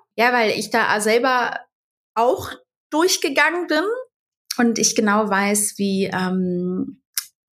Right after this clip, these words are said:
wie schnell man einfach genau dieses Thema aus den Augen verliert als Mama gerade. Ähm, und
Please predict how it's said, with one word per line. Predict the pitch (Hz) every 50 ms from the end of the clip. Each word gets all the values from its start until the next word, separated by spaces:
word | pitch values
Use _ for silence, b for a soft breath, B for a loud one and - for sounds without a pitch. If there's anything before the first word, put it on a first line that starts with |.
| _ _ _ -
wie | 185 180 196 196 196 196 180 170 - - -
schnell | - - - 220 208 208 220 240
man | 240 226 220
einfach | - - - 190 214 208 - 202 202 202 208 -
genau | - 202 190 190 196 214 233
dieses | 214 208 202 196 208 208 -
Thema | - - 214 220 214 196 175 175
aus | 190 - - -
den | - 190 185 185 185 180 - - -
Augen | 202 233 277 277 262
verliert | 262 - 185 175 175 185 190 190 -
als | - 165 165 - -
Mama | 202 202 220 202 175 175
gerade. | 175 - - - 151 160 160 165 175 208 302 320 B B B B B B B B B B B B B B _ -
Ähm, | - 214 - 214 214 214 220 220 220 220 220 220 220 - - -
und | 208 208 208 208 208 208 214 214 220 214